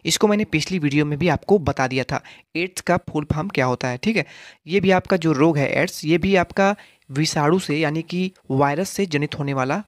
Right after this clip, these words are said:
रोग है। अगला आपका है डेंगू ज्वर। दोस्तों, आपने डेंगू का नाम जब भी सुना होगा तो साथ में चिकनगुनिया का नाम भी सुना होगा। तो डेंगू और चिकनगुनिया दोनों ही वायरस से होने वाले रोग हैं और ये मच्छर के द्वारा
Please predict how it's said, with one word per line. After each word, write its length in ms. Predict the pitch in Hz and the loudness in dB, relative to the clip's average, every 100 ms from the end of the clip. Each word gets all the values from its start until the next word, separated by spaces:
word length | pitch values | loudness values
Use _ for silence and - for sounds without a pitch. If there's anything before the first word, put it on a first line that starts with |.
| - | -6
रोग 240 | 127 127 | -4 -2
है। 120 | 127 - _ _ - | -4 -6 _ _ -4
अगला 220 | 170 190 | -2 -2
आपका 200 | 196 196 | 0 2
है 100 | 196 | 2
डेंगू 460 | 131 143 147 170 185 | 4 2 2 0 0
ज्वर। 300 | 143 135 - - - _ | 2 0 -2 -18 -20 _
दोस्तों, 240 | 175 - - | -2 0 2
आपने 260 | 180 220 | 0 -2
डेंगू 340 | 156 147 156 185 | -2 -2 0 0
का 100 | 185 | 2
नाम 240 | 170 180 | 2 0
जब 180 | 139 151 | 0 0
भी 60 | 160 | 0
सुना 220 | - 143 | 0 0
होगा 220 | 135 151 | 0 0
तो 100 | 170 | -4
साथ 260 | 165 165 185 | -2 -2 -2
में 80 | 185 | -6
चिकनगुनिया 640 | - 160 170 143 147 165 | -6 -4 -4 -4 -2 -2
का 120 | 165 | -2
नाम 280 | 160 135 139 | -2 -2 -2
भी 80 | 175 | -4
सुना 220 | - 131 | -2 -4
होगा। 240 | 120 120 117 - - - | -2 -2 -4 -12 -18 -6
तो 80 | 165 | -2
डेंगू 440 | 147 165 170 214 - | 0 0 0 -2 -2
और 160 | 170 180 | -6 -6
चिकनगुनिया 640 | - 175 156 147 147 127 - - - | -6 -6 -4 -4 -2 -4 -8 -20 -14
दोनों 280 | 135 175 202 | 0 4 6
ही 80 | 196 | 4
वायरस 320 | 160 143 160 - | 4 0 0 -4
से 140 | 180 | -6
होने 240 | 127 143 147 | -2 -2 0
वाले 180 | 143 | 0
रोग 220 | 139 139 147 | 2 0 0
हैं 140 | 226 - - _ | -4 -6 -20 _
और 180 | 160 185 | -6 -6
ये 180 | 180 202 | -4 -2
मच्छर 420 | 151 135 - - | 0 -2 -2 -4
के 120 | 196 151 | -2 2
द्वारा 240 | 143 | 2